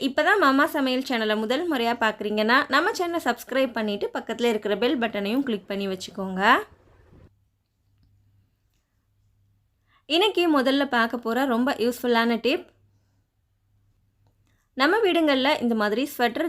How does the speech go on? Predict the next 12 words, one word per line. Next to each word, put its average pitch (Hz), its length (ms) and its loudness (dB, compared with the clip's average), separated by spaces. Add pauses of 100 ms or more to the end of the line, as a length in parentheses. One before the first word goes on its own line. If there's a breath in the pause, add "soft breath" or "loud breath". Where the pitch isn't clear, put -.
ஜர்கின்லாம் 226 640 0
வச்சிருப்போம். 202 520 -2 (1000)
இதை 277 100 6 (160)
எத்தனை 440 320 -2
தடவை 285 320 2
நம்ம 262 220 2
மடிச்சு 226 380 -2
வச்சாலும் 240 580 -2
களைஞ்சு 285 360 2 (100)
களைஞ்சு 220 400 -2
விழுந்துக்கிட்டே 226 600 -2
இருக்கும். 208 400 -2